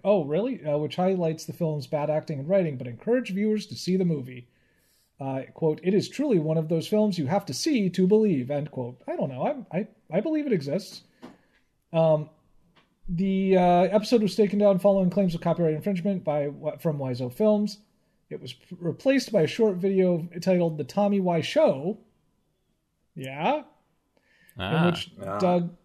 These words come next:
Speaker 1: Walker, dressed as Wiseau, uh, mocked the le-, mocked the threatened legal actions.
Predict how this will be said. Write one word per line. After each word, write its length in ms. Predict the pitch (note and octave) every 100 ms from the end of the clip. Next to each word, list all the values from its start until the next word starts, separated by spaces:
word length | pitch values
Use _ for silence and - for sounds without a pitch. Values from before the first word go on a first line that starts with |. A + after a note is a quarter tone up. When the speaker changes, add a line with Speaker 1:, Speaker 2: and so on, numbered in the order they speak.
| _ _ -
Speaker 1:
Walker, 420 | E3+ F3+ F3 D#3
dressed 300 | D3+ F3 F3+
as 100 | E3+
Wiseau, 500 | E3 D3 D#3+ D#3+ E3 _ _ _ -
uh, 200 | D#3 D3+
mocked 400 | D3 G#3 A3+ -
the 160 | G3+ F3
le-, 260 | F#3+ G3 -
mocked 500 | D#3 F3 C4+ A3 -
the 220 | E3+ E3 E3+ -
threatened 340 | G3+ G3+ G3
legal 320 | F3+ F3+ E3+
actions. 640 | C#3 B2 - B2+ C#3 -